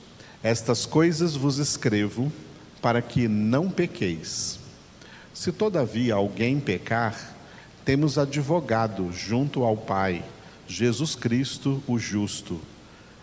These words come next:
E ele é a propiciação pelos nossos pecados, e não somente pelos nossos próprios,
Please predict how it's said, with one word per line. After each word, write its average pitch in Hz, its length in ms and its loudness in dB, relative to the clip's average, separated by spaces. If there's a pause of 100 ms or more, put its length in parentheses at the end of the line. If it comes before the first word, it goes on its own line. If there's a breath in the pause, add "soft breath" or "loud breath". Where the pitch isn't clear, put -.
(120)
E 113 160 0
ele 160 340 4
é 127 160 4
a 117 80 2
propiciação 131 1400 0 (300)
pelos 113 260 -2
nossos 113 400 0
pecados, 104 960 -2 (540 loud breath)
e 143 80 2
não 160 160 4
somente 127 800 0 (160)
pelos 120 300 2
nossos 113 420 0
próprios, 110 960 0